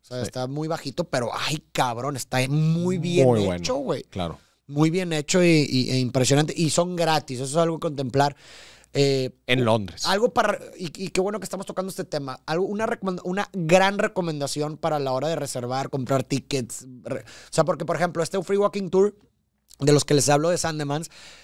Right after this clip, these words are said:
Speaker 1: son gratis, sí, no tienes que pagar nada por anticipado, pero sí tienes que reservar, güey.
Speaker 2: Eso es clave.
Speaker 1: Eso es
Speaker 2: Sí.
Speaker 1: importante. Entonces,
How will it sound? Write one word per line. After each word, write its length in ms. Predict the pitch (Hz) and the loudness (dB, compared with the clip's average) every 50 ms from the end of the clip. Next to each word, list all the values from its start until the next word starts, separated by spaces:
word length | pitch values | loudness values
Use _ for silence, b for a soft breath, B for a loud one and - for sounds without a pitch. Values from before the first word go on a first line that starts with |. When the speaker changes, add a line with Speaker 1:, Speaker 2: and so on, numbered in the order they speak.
| B B | B B
Speaker 1:
son 220 | - 160 180 185 | 2 2 4 4
gratis, 440 | 180 180 175 175 - - 220 214 - | 2 2 2 2 0 -2 -4 -4 -2
sí, 160 | - 160 156 | -2 -2 -2
no 120 | 165 160 | -2 -2
tienes 180 | - 156 156 - | -2 -2 -2 0
que 80 | - - | 0 2
pagar 280 | - 160 147 143 151 | 4 4 4 4 4
nada 440 | 156 147 143 143 147 151 151 151 - | 2 0 2 2 4 4 2 0 -2
por 180 | - - 139 139 | -4 -4 -4 -4
anticipado, 400 | 139 117 117 127 - 147 156 151 | -4 -4 -8 -2 0 0 0 0
pero 160 | 170 156 135 | -2 -4 -6
sí 140 | - 143 143 | -6 -8 -6
tienes 260 | - 160 160 156 - | -6 -6 -6 -6 -8
que 160 | - - 160 | -6 -4 -4
reservar, 640 | 147 147 165 - - 151 139 131 123 135 135 135 131 | -2 -2 -4 -2 -2 -2 -2 0 0 0 0 0 -2
güey. 220 | 117 104 113 120 - _ | -4 -6 -10 -14 -8 _
Speaker 2:
Eso 260 | 143 135 123 - - | 2 4 4 4 4
es 100 | 127 - | 4 2
clave. 240 | - - 107 98 - | 4 4 4 4 4
Speaker 1:
Eso 140 | 139 - 180 | 0 -2 -4
es 80 | 175 - | -6 -6
Speaker 2:
Sí. 120 | - 180 | -6 -6
Speaker 1:
importante. 840 | 180 175 160 - 180 170 - - - 170 165 165 165 151 - - 127 | -6 -6 -4 -2 -2 -2 -2 0 0 0 0 0 -2 -4 -6 -6 -8
Entonces, 500 | 113 113 - 151 151 131 151 139 - - | -8 -4 -2 -2 2 4 2 2 2 -4